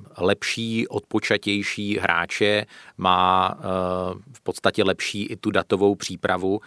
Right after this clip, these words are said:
a bude to v podstatě předem jakoby rozhodnutý, rozhodnutý souboj.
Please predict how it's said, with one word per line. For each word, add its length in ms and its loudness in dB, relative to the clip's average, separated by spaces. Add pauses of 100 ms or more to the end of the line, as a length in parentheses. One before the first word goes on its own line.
(280)
a 100 0
bude 260 0
to 240 4
v 100 -10
podstatě 680 -2
předem 380 0
jakoby 280 -2
rozhodnutý, 760 -4 (220)
rozhodnutý 500 -2
souboj. 380 -2